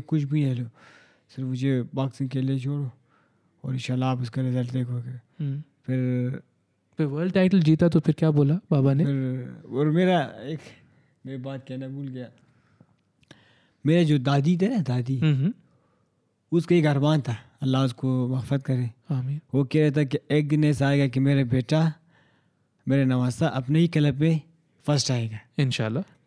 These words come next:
Speaker 1: اپنے ہی کلب میں سوچا تھا، آج اس کا بیٹا ورلڈ ایشین چیمپئن ہے۔
Speaker 2: الحمدللہ۔
Speaker 1: کا، الحمدللہ، انشاءاللہ میں امید کرتا ہوں کہ میرے دادی کا جو خواب، وہ پورا ہو جائے گا۔
Speaker 2: ہو،
Speaker 1: میں
Speaker 2: کیوں نہیں ہوگا؟ یقیناً ہوگا انشاءاللہ۔
Speaker 1: ہاں، انشاءاللہ ورلڈ ٹائٹل جیتوں گا اور پاکستان کا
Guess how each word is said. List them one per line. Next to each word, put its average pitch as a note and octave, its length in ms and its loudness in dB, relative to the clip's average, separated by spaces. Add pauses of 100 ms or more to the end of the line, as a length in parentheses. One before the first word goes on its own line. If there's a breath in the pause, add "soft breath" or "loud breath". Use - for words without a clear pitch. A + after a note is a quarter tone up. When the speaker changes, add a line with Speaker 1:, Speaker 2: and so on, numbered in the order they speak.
(360)
Speaker 1:
اپنے F#3 240 2
ہی G#3+ 40 6
کلب F3+ 220 4
میں D#3 80 4
سوچا B2+ 320 0
تھا، B2 120 -2
آج C#3+ 160 2
اس B2+ 120 -4
کا B2+ 120 -2
بیٹا B2+ 340 0
ورلڈ B2+ 240 2
ایشین B2+ 240 -2
چیمپئن B2+ 380 -4
ہے۔ A#2+ 180 -4
Speaker 2:
الحمدللہ۔ A#2+ 440 0 (240)
Speaker 1:
کا، - 320 -2
الحمدللہ، D3 520 2
انشاءاللہ D3 400 2
میں C#3 400 2
امید D#3+ 360 0
کرتا D3 280 -2
ہوں C#3+ 80 0
کہ C3+ 180 -4
میرے C3+ 180 0
دادی B2 360 -4
کا C3+ 120 -2
جو C3 440 -2
خواب، C#3+ 180 0 (720 soft breath)
وہ B2+ 160 -2 (140)
پورا B2 160 0
ہو A#2+ 120 0
جائے A#2+ 220 -2
گا۔ A#2+ 100 -4
Speaker 2:
ہو، A#2+ 120 2
Speaker 1:
میں B2+ 120 -2
Speaker 2:
کیوں C#4 120 -2
نہیں A#3+ 100 6
ہوگا؟ G#2+ 180 2
یقیناً G#3+ 340 0
ہوگا A#2+ 180 0
انشاءاللہ۔ A#2+ 340 -2
Speaker 1:
ہاں، A#2+ 100 -4
انشاءاللہ B2+ 340 -2
ورلڈ B2+ 240 2
ٹائٹل C3 240 0
جیتوں B2+ 300 -2
گا C3 60 0
اور C3 100 2
پاکستان C3 680 0
کا C3 180 -2